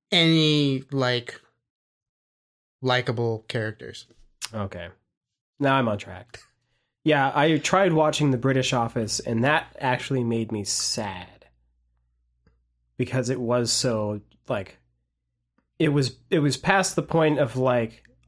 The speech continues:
Speaker 2: laughing at the guy's, like, failure to be a human, and it was just like, "Woof, this is rough."
Speaker 1: <laughs>
Speaker 2: Like, I kind of actually, I kinda, I legitimately, like, feel bad for him now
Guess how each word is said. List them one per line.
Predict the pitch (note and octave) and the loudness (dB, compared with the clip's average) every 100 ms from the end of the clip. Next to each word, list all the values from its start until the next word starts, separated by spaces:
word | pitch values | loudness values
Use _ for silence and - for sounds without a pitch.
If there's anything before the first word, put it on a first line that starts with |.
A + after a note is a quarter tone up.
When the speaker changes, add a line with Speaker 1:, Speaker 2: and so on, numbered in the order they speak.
| _ _ | _ _
Speaker 2:
laughing | - A#2 C3 C#3 C#3 D#3 C#3+ C3 B2 B2 - | -6 0 2 2 2 0 2 2 2 0 -2
at | B2 B2 - - | -2 -2 -4 -6
the | A#2 | -2
guy's, | A#2+ A#2+ A#2 A#2 A2 A2+ | 0 0 0 -2 -4 -6
like, | A2 - | -8 -8
failure | - C#3 C#3+ C#3+ B2 | -4 0 2 2 0
to | |
be | A#2+ A#2+ | 0 -2
a | A2 | -2
human, | - D3 C3 B2 A#2 A#2 _ _ _ _ - | -2 0 0 0 -2 -6 _ _ _ _ -4
and | B2 | -2
it | B2+ | 0
was | A#2 - | -2 -2
just | C#3+ - - - | -2 0 -2 -4
like, | G#2+ G2+ _ _ _ _ _ _ _ - | -6 -6 _ _ _ _ _ _ _ -6
"Woof, | D#3 D3+ - - C3+ | -2 -2 -4 -10 -6
this | - | -4
is | - B2 | -4 -2
rough." | B2 A#2 - - - - _ - | -2 -2 -6 -12 -14 -18 _ -6
Speaker 1:
<laughs> | E3 C3 | -6 -6
Speaker 2:
Like, | A#2 A#2 - - - - | -12 -12 -16 -18 -20 -6
I | C3 B2+ | -2 -2
kind | - D3 D3+ D3+ | 0 2 4 4
of | |
actually, | C#3 C#3+ - C#3+ | 2 2 0 0
I | C3+ | -2
kinda, | - E3 D#3+ E3 | 2 4 4 4
I | C#3+ | 2
legitimately, | C#3 D3 C#3+ D#3 D#3 D#3 D3 C#3+ | 2 2 2 4 4 4 2 0
like, | D3 B2 - | 0 -2 -2
feel | - C#3+ C3 | 0 2 2
bad | B2 B2 B2 | 0 0 -2
for | - B2+ | -2 -4
him | A#2 B2 A#2 | -2 -2 -2
now | A#2 A2+ A2+ A2+ | -4 -4 -4 -6